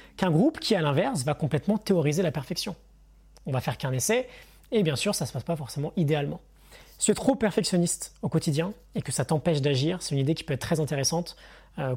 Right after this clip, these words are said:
concentre-toi plutôt sur la quantité que sur la qualité. Et la qualité, potentiellement, avec le temps, va venir si tu es dans un processus de boîte noire, ok, de, d'analyse sans jugement de ce qui fonctionne pas.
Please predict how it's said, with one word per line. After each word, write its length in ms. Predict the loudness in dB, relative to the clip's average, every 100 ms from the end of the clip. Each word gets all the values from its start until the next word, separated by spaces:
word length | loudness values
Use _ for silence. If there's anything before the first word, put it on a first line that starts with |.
| -2
concentre-toi 640 | 0 0 2 0 2 0
plutôt 420 | 0 0 2 2 -2
sur 460 | -6 -2 0 0
la 160 | 0 -2
quantité 480 | -2 -6 -4 -8 -8 -12
que 80 | -10
sur 140 | -6
la 80 | -8
qualité. 500 | -2 0 2 0 -2 -6 -20 -20 -20 -10 -2
Et 80 | 0
la 100 | 2
qualité, 520 | 4 4 2 -2 -6 -20 -8
potentiellement, 540 | -6 -4 -4 -2 -2 -2
avec 200 | -2 -4
le 60 |
temps, 180 | -2 0
va 160 | 0 2
venir 400 | 2 2 -4 -8
si 80 |
tu 100 | -4
es 40 | -2
dans 100 | 0
un 60 |
processus 400 | -2 -6 -6 -2
de 80 | 0
boîte 280 | 2 0 0
noire, 300 | -4 -4 -12 -14 -6
ok, 140 | -4
de, 360 | -2 -2 -2 -6 -14 -20 -20 -12 -2
d'analyse 680 | 2 4 2 2 0 -4 -10
sans 240 | -4 0 2
jugement 380 | 2 2 -2 -6 -6
de 320 | -2 -2 -2 -4
ce 100 | -6
qui 80 | -4
fonctionne 260 | -2 -2
pas. 220 | -2 -6